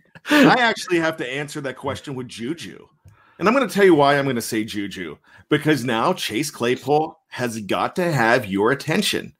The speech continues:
Is he gonna have four touchdowns this week? Is he gonna have two? You don't know what he's gonna have. You know Ben's gonna go to him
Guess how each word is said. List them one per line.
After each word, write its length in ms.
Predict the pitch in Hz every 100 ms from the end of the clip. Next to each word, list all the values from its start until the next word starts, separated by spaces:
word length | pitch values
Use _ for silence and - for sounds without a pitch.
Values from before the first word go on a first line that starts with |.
| _ _ _
Is 120 | 147 160
he 60 |
gonna 140 | 214 196
have 220 | 180 185
four 160 | 180
touchdowns 480 | 156 156 - 156 147
this 180 | 147 -
week? 320 | 147 147 - _ _ _
Is 80 | 120
he 60 | 135
gonna 140 | 151
have 120 | 131
two? 480 | - 151 156 165 - _ _ -
You 120 | 359
don't 200 | 117 90
know 120 | 95
what 120 | 104
he's 100 | 107
gonna 180 | 113 120
have. 340 | 117 143 180 - - _ -
You 160 | 156
know 280 | 160 170 226
Ben's 340 | 151 147 185 143
gonna 160 | 165
go 260 | 131 151 202
to 300 | - 202 247
him 440 | 143 117 127 175